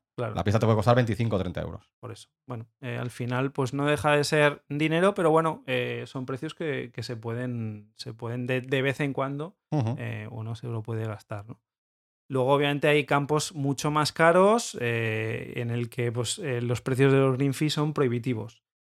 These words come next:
Speaker 1: Y ya lo hacen a propósito, porque son campos que suelen tener muchos socios y no necesitan de tener visitantes, que es lo que le llaman. Luego están, hay otras modalidades, eh, como por ejemplo los abonos,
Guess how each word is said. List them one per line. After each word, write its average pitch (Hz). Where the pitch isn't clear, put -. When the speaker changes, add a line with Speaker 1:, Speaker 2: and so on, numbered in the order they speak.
Speaker 1:
Y 151
ya 151
lo 156
hacen 160
a 151
propósito, 113
porque 123
son 131
campos 135
que 120
suelen 131
tener 131
muchos 135
socios 180
y 156
no 151
necesitan 147
de 131
tener 127
visitantes, 123
que 123
es 117
lo 117
que 113
le 110
llaman. 104
Luego 170
están, 196
hay 156
otras 175
modalidades, 151
eh, 127
como 131
por 135
ejemplo 139
los 160
abonos, 127